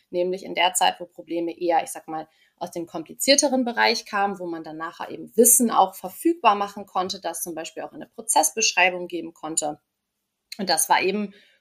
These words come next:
hochgradig effizient und produktiv,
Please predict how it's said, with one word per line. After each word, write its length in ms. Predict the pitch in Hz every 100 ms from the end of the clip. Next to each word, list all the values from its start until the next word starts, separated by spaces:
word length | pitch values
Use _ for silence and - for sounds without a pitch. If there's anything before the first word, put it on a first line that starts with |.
| -
hochgradig 760 | 320 370 - 202 202 208 - _ _ _ -
effizient 880 | 214 233 220 - 180 175 180 - _ _ _
und 360 | 185 170 175 _
produktiv, 720 | - 180 190 - 139 - -